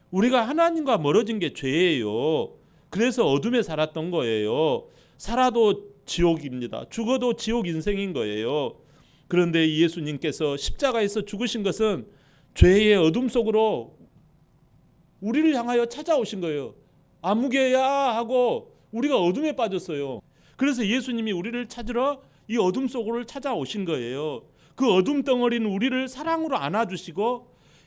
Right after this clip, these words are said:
예, 다시 부활의 빛을 일으켜셔서 우리를, 예, 빛 가운데로 나오게 하신 거예요.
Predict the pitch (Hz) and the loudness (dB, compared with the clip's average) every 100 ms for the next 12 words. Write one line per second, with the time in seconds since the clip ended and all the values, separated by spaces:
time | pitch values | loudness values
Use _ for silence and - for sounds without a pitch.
0 | - 226 247 196 202 285 214 - 262 269 | -2 0 0 0 0 2 0 0 4 6
1 | 254 240 202 - 254 202 214 226 202 - | 6 2 -2 -6 -4 -4 -6 -8 -8 -8
2 | 214 208 220 226 214 _ - 214 247 262 | -8 -4 -6 -6 -10 _ -2 0 2 0
3 | 277 226 - _ _ - 220 233 - - | -2 -6 -14 _ _ -4 -2 -2 -6 -8
4 | 208 - 269 254 220 214 113 143 170 160 | -6 2 2 2 -2 -2 -2 -2 -2 -2
5 | - 190 175 92 95 104 113 131 147 156 | -4 -6 -6 -6 -4 -4 -4 -4 -2 -2
6 | 147 143 | -2 -6